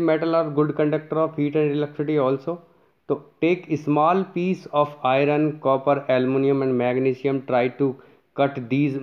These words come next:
metal with a sharp knife and note your observation। तो first of all बात करते हैं, hold a piece of the sodium metal with a pair of the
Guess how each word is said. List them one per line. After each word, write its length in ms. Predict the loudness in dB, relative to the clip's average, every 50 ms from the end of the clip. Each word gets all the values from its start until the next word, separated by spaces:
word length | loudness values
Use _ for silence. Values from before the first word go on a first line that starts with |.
| 0 2 2
metal 320 | 2 2 0 0 0 0 2
with 200 | 2 2 2 2
a 160 | 2 2 0 -8 -18 _ -20 -14 -4
sharp 380 | 0 2 2 2 0 0 -2
knife 440 | -2 0 0 2 0 0 0 -2 -4 -12 -14 -6 -4
and 240 | -2 0 2 2
note 400 | 2 2 2 2 0 -2 -6 -16 _ _ _ _ _ _ _ _ _ _ _ _ _
your 300 | -2 0 2 2 2 0 0 0 0
observation। 680 | 0 0 0 -2 -2 -2 0 -2 -2 -4 -6 -14 -16 -16 -20 _ _ _ _ _ -12
तो 100 | -12 -6 -4
first 260 | -4 -4 -2 -2 -4 -4
of 120 | -2 -2
all 160 | -2 -2 0 -2
बात 160 | -2 -2 -4 -8
करते 180 | -6 -4 -4
हैं, 120 | -4 -2 0
hold 300 | 0 2 2 2 0 -2
a 80 | -4 -2 -4
piece 260 | -4 -4 -4 -4 -4
of 140 | -4 -2 0
the 120 | -2 -2 0 2 2
sodium 400 | 2 2 2 0 0 2 2 2
metal 320 | 0 0 -2 -2 -4 -2 -2
with 120 | -2 0 0
a 100 | 0 0 -2 -6 -18 -20 -20 _ _ _ _ _ _ _ _
pair 260 | 2 4 4 4 2 0 0 0 0
of 180 | 0 0 0 -2
the 100 | -2